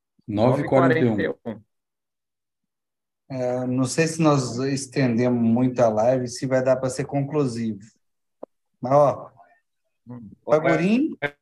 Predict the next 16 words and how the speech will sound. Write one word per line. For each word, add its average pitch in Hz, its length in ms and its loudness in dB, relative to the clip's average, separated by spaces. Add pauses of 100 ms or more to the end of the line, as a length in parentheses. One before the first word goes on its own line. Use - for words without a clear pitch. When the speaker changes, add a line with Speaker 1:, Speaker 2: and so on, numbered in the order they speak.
(160)
Speaker 4:
Paulinho, 143 420 2 (640)
ó, 110 200 2
Speaker 3:
Milbermax, 214 680 -4
Speaker 4:
tu 117 140 -10
que 123 80 -8
Speaker 3:
tá? 117 180 2
Speaker 4:
gosta 131 120 -4
de 123 60 0
S 117 200 -2
P 120 80 0
S. 139 120 6
Speaker 1:
Ah, 147 60 6
vai 139 140 0
fazer 127 320 -2
na 135 140 -2
prática. 127 580 -4